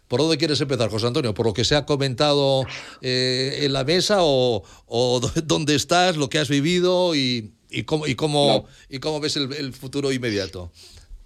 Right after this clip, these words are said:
Speaker 2: Lo primero, evidentemente, el sentimiento hacia Dani es mutuo, por supuesto.
Speaker 1: <laughs>
Speaker 2: Nos conocemos hace muchísimos años y, y me parece que es, que es increíble. Es un,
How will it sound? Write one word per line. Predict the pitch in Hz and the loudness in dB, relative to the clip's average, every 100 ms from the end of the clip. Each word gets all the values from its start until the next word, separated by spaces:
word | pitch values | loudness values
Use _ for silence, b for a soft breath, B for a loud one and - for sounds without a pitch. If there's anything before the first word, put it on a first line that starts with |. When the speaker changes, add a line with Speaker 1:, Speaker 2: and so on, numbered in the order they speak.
| - | -2
Speaker 2:
Lo | 113 110 107 | 2 4 4
primero, | 117 113 117 123 123 | 2 2 2 0 -2
evidentemente, | 117 110 113 117 107 131 127 104 107 | -8 -12 -14 -18 -14 -10 -8 -6 -6
el | 101 - | -8 -8
sentimiento | 123 107 117 123 139 | -8 -6 -2 0 0
hacia | 127 127 127 | 2 4 4
Dani | 127 | 2
es | 135 120 | 0 -2
mutuo, | 117 104 92 | -6 -6 -4
por | - 117 | 0 2
supuesto. | 127 110 117 135 95 87 | 2 4 4 4 0 -8
Speaker 1:
<laughs> | 101 | -8
Speaker 2:
Nos | 101 | 2
conocemos | 113 110 127 - | 2 4 4 4
hace | 120 123 113 B B B | 2 0 -2 B B B
muchísimos | 131 139 156 147 127 117 | 0 2 2 2 0 0
años | 123 127 135 123 | 0 0 0 0
y, | |
y | 104 98 98 | 0 0 -2
me | 98 | -2
parece | 90 101 101 | -2 0 0
que | |
es, | 92 90 | -2 -6
que | - | -4
es | - | -2
increíble. | 104 78 80 151 | 0 2 2 4
Es | - 82 | 2 0
un, | 82 | -4